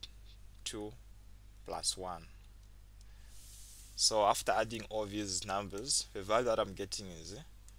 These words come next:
one point zero three zero seven seven six, nine, seven, and eight.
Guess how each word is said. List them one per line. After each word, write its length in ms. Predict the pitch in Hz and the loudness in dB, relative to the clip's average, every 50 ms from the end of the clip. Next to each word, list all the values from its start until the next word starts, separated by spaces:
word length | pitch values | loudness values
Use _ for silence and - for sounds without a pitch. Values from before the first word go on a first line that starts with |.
| - - - - - - - - - | -18 -16 -16 -16 -16 -18 -18 -12 -4
one 320 | - 98 113 120 120 120 - - - | 0 2 2 2 0 -4 -8 -6 -4
point 340 | 101 95 92 90 87 87 | -4 -4 -4 -2 2 4
zero 400 | - - 87 92 101 104 104 98 - | 6 6 4 2 0 0 0 -2 -2
three 440 | - 95 92 92 92 90 90 90 92 - - - - 85 | -4 -6 -6 -4 -4 -4 -6 -6 -8 -12 -14 -14 -12 -10
zero 380 | 82 85 92 92 92 90 87 85 85 | -8 -6 -4 -2 -2 -2 -2 -4 -6
seven 600 | - - - - 120 110 107 95 - - 92 95 - - - - | -4 -2 0 0 0 0 -2 -4 -6 -10 -12 -12 -14 -16 -8 -2
seven 540 | - - - 113 104 101 92 90 90 87 87 - - - - - - - - - - - - - - - - - - - - - - - - - - - - - - - - - - - - - - - - - - - - - - - - - - - - - - - - - - - - - - - - - - - - - - - - - - - - - - - - - - - - - - - - - | 0 0 0 0 -2 -4 -6 -6 -10 -12 -12 -14 -16 -16 -16 -16 -16 -16 -16 -16 -16 -16 -14 -16 -16 -16 -16 -16 -18 -18 -18 -18 -18 -18 -18 -16 -16 -16 -16 -16 -16 -16 -16 -16 -18 -18 -16 -16 -16 -16 -16 -16 -16 -16 -16 -16 -16 -16 -16 -16 -16 -16 -18 -16 -16 -16 -16 -16 -16 -16 -16 -16 -16 -18 -18 -18 -16 -18 -16 -16 -18 -18 -18 -18 -18 -18 -18 -18 -18 -18 -18 -18 -18 -18 -16 -16 -16 -16 -4 4
six, 840 | - - - - 131 - - - - - - - - - - - - - - - - - - - - - - - - - - - - - - - - - - - - - - - - | 8 10 10 10 8 2 2 4 6 8 8 8 6 4 2 0 -4 -10 -16 -18 -18 -18 -18 -18 -18 -18 -18 -18 -18 -18 -16 -16 -16 -16 -16 -18 -18 -18 -18 -18 -18 -18 -18 -14 -4
nine, 420 | - 107 107 107 107 104 101 101 98 - - - - - - | 2 6 6 8 6 6 2 -2 -8 -12 -14 -16 -18 -16 -8
seven, 500 | - - - - 104 98 98 95 95 92 | -2 2 2 4 4 2 0 0 -2 -2
and 160 | 87 87 87 - - - | -4 -6 -8 -10 -10 -8
eight. 420 | - 92 85 87 - - - - | -8 -8 -8 -8 -10 -10 -10 -10